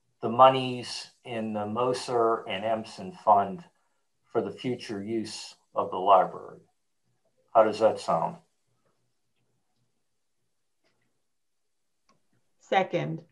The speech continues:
Speaker 1: S-, second? All in favor?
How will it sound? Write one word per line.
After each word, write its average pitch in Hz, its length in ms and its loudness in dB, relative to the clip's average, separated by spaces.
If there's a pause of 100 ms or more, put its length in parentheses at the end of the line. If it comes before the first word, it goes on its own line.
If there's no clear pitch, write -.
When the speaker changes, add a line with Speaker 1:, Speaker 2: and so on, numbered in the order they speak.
(800)
Speaker 1:
S-, - 240 -20
second? 160 540 6 (920)
All 120 260 10
in 120 160 -4
favor? 135 440 6